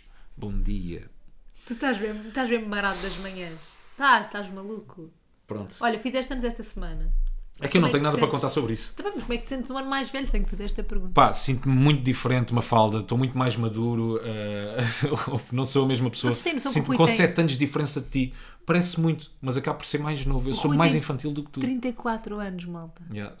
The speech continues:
Speaker 1: O que é que eu não gostei no meu aniversário? Pá, é que a minha mãe, eu disse-lhe
Speaker 2: Não sejas mau.
Speaker 1: Vou, vou ser, vou ser,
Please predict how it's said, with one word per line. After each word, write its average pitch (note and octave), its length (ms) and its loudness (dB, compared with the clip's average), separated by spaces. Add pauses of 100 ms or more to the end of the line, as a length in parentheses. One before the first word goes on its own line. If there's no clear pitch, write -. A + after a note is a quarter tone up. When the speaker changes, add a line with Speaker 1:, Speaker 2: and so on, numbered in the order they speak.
Speaker 1:
O - 80 -4
que F#3+ 100 0
é F3+ 40 0
que F#3 60 -4
eu - 60 0
não C#3+ 80 -2
gostei B2 220 -4
no A#2+ 60 -2
meu A#2 100 0
aniversário? G2+ 520 -6
Pá, F2+ 220 -8
é A2+ 80 -6
que - 100 -6
a C3 40 -2
minha A#2+ 160 0
mãe, F2+ 260 -6 (520)
eu D3 140 4
disse-lhe B2+ 400 4
Speaker 2:
Não A#2+ 80 0
sejas G3+ 300 -4
mau. E3 320 -10 (120)
Speaker 1:
Vou, B3+ 360 2
vou G3 140 6
ser, C3+ 400 2
vou B2 160 -4
ser, F#2+ 280 -4